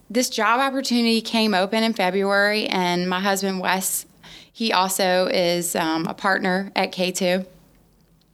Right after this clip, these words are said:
He was like, "Would you be interested in just trying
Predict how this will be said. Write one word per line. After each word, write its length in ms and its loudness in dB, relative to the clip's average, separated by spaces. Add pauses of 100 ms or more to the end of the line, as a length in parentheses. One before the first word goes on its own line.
(800)
He 340 0
was 200 0
like, 220 0
"Would 200 0
you 160 4
be 160 2
interested 600 0
in 160 2
just 300 0
trying 680 2